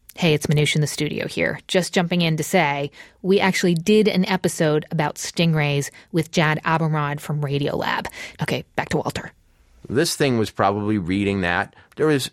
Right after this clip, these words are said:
Speaker 2: every reason to believe it could have gotten my identity out of, you know, the device in my pocket, relayed it to headquarters, found out who I was, and then it flew away ultimately. And
Speaker 1: And maybe they just said, "Oh, he's some literary guy. He writes screenplays. Don't worry about him."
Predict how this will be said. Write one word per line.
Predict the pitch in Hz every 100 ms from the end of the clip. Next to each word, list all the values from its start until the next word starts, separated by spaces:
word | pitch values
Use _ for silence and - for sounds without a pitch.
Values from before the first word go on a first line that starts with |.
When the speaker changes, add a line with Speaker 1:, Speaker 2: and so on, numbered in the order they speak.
| _
Speaker 2:
every | 151 220
reason | 131 113 135 131
to | 107
believe | 92 92 123 123
it | -
could | - 120
have | 110
gotten | 92 95 98 107 104 104 - -
my | 98 101 107 104
identity | 107 90 113 139 98 78 73
out | 80 92
of, | 90 80 82 67 71 69
you | 101
know, | 78
the | 78
device | 78 82 80 82 -
in | 87
my | 80
pocket, | - 76 80 - 98 - - -
relayed | 90 117 117 113 113
it | 104 -
to | - 98
headquarters, | 87 110 110 110 98 98 101 113
found | - 98 107 104
out | 107 -
who | 107 110 107
I | 95
was, | 87 87 92 107 107 - - -
and | 73 73 80 - - _ _ _
then | 87 92
it | -
flew | - 98 98
away | 95 87 67
ultimately. | 65 - - 55 - - -
And | 196
Speaker 1:
And | 220 220
maybe | 226 226
they | 208
just | 208
said, | 220
"Oh, | 247 254
he's | 277 285
some | 233 214
literary | 185 190 185 175 175
guy. | 165 170 170 170
He | 185
writes | 190 180 -
screenplays. | 170 170 160 165 165 165
Don't | 185
worry | 180 170 170
about | 165 151 151
him." | 151